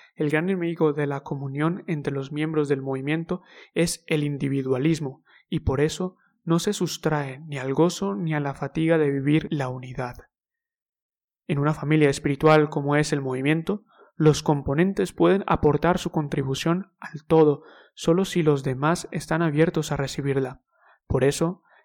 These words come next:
la comunión en el movimiento requiere del legionario no solamente el sano deseo de dar,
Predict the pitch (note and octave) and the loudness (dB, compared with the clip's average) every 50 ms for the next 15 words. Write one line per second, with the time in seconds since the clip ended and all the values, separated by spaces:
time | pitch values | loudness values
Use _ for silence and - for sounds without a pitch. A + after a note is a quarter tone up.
0 | _ - E3 D3+ D3 - E3 D3+ D3 C#3+ D3 C#3+ D3 D3+ D#3+ E3 D#3+ D3 D3+ D#3+ | _ -2 0 0 0 0 0 0 0 0 -2 -2 0 0 2 2 2 0 -2 -6
1 | D#3 - D#3 C#3 C#3 C3+ C3+ C3+ C3+ C3+ C3+ C3+ C3+ D3+ E3+ F3 F3 - F3+ E3+ | -8 -6 -6 -4 -4 -4 -4 -2 -2 -4 -4 -2 -2 -2 -2 -2 0 0 0 0
2 | D#3 D3+ - D#3 D#3 E3+ F3+ F3 D#3+ D#3 D3 C#3 C#3 C3+ C3+ - D#3+ C3+ C#3 D3 | 0 -2 -2 -2 -2 0 0 0 0 0 0 0 -2 -2 -4 -4 -6 -4 -2 -2
3 | D3 D3 D3+ E3 - - - - - - _ - F3 F#3 - - G#3+ G#3 G3+ G3 | 0 0 0 -2 -2 -6 -14 -20 -20 -20 _ -2 -2 0 0 0 0 0 0 0
4 | G3+ G3+ G3+ - G#3+ G3 E3 D3 D3 - - E3+ E3+ F#3 F#3+ F3+ D#3 C#3+ D3+ - | -2 -2 0 2 2 2 2 0 -2 -2 -2 0 2 2 4 4 2 2 2 2
5 | E3 D#3+ D#3 D3 C3+ C3+ C3 C3 D3+ D3 C#3+ C#3+ - | 2 4 4 2 0 0 2 4 4 4 4 2 -4